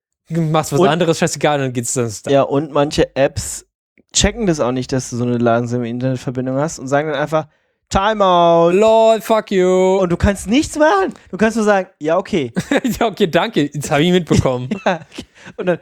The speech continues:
Speaker 2: wenn du es neu laden willst, also ich meine, es hat sich ja nichts aufgebaut. Es hat halt nur gesagt, Timeout. So die Heise-App ist so zum Beispiel so ein Kandidat.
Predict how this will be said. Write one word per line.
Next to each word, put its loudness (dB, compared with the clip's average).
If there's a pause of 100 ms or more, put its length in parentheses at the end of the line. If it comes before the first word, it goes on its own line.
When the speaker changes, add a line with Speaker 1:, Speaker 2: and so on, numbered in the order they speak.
(140)
Speaker 2:
wenn -4
du 0
es -4
neu 2
laden 2
willst, 0 (120)
also -6
ich -6
meine, 0
es -2
hat -2
sich -4
ja 2
nichts -4
aufgebaut. 0
Es -6
hat 0
halt 0
nur -2
gesagt, -2 (300)
Timeout. 0
So -8
die -2
Heise-App 0
ist -12
so -10
zum -16
Beispiel -6
so -8
ein -10
Kandidat. -4